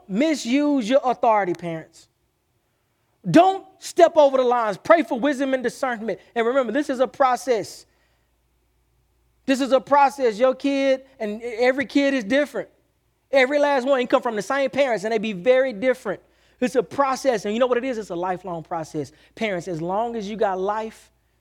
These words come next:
as long as you have breath in your lungs, continue to pour into 'em. And there's different ways, as they get older, there's different ways that we do that as parents,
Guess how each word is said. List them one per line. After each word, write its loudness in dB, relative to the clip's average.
as -2
long 0
as -2
you -2
have -4
breath -2
in -4
your 0
lungs, -4
continue -2
to 0
pour -2
into -4
'em. -4
And -2
there's 0
different -6
ways, 0
as -4
they 0
get -4
older, 0
there's 0
different -6
ways 0
that -4
we -6
do -6
that 0
as -8
parents, -10